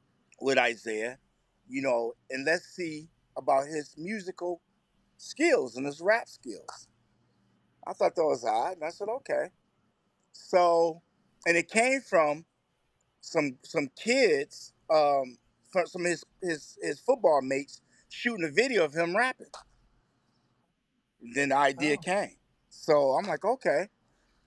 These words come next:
Speaker 1: So me and him wrote this rap record called I'm Out the Box,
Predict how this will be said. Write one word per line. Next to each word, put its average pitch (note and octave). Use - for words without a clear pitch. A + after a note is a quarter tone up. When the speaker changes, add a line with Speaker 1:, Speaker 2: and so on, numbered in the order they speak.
Speaker 1:
So D3+
me F3+
and F#3+
him F#3
wrote D#3
this E3
rap E3
record A#2
called B2
I'm D#3
Out C#3+
the C3+
Box, -